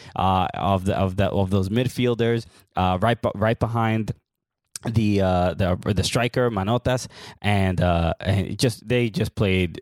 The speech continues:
uh, they, they played well, and it was just an, an entertaining game, uh, overall. Th-, I feel like Houston in general, uh, this year are going to be, uh, uh, I, I just hope they have a better regular season, but they, they,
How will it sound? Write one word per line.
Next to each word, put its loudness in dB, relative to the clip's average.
uh, -2
they, -6
they 0
played 0
well, 0
and -4
it 2
was 0
just -4
an, 0
an -2
entertaining 0
game, 0
uh, 2
overall. 2
Th-, -4
I 0
feel 0
like -2
Houston -2
in -2
general, 0
uh, 2
this 0
year 0
are 0
going -2
to -2
be, 0
uh, 0
uh, 0
I, 0
I 0
just -2
hope -2
they 0
have 0
a 0
better 0
regular 0
season, 0
but 0
they, 0
they, 0